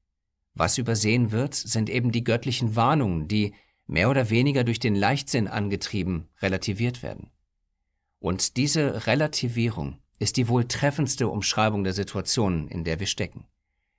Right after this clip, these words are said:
Denn nahezu jedem sind die Warnungen vor der Veränderung der Tora bekannt, aber jeder hat seine relativierenden Interpretationen dafür, warum er oder sie das eine oder andere Gebot hinzufügen oder wegnehmen darf,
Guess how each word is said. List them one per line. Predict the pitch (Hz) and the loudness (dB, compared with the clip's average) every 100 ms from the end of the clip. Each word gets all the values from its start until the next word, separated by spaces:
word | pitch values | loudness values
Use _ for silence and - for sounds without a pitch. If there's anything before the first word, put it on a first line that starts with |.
| - | -2
Denn | 90 | 2
nahezu | 104 135 - 127 | 4 2 2 2
jedem | 104 123 160 123 87 | 4 4 4 2 0
sind | 78 90 85 | -2 -2 -2
die | 82 | 0
Warnungen | 98 110 117 123 | 4 4 4 2
vor | 123 113 | 2 0
der | 104 | 0
Veränderung | - 95 117 131 107 113 | 0 2 2 4 4 2
der | 101 | 0
Tora | - 98 98 | 0 0 2
bekannt, | 98 - 143 131 - - _ _ _ - | 2 0 0 2 0 -4 _ _ _ 0
aber | 98 92 | 2 4
jeder | 90 90 107 127 139 | 2 2 2 2 0
hat | 139 | 0
seine | 131 113 107 | 2 2 2
relativierenden | 110 110 110 104 117 117 120 110 | 2 2 0 2 4 4 2 2
Interpretationen | 104 113 113 110 110 - 143 160 127 | 0 0 -2 0 0 2 2 2 2
dafür, | 98 - 104 85 82 | 0 0 0 -2 -2
warum | 98 92 107 | -2 2 0
er | 98 107 101 104 | 2 2 4 2
oder | 98 98 | 0 0
sie | 98 107 | 2 0
das | 95 - - | 0 -2 -2
eine | 110 101 107 | 0 2 0
oder | 87 90 - | 0 -2 0
andere | 98 95 98 | 0 -2 -4
Gebot | 98 95 - | -2 -2 -2
hinzufügen | 92 - - 147 - 104 90 82 78 | -2 -2 -2 -4 -2 -2 0 -4 -4
oder | 95 92 101 | 0 2 2
wegnehmen | 131 120 95 87 | 0 0 0 0
darf, | 87 87 | -2 -2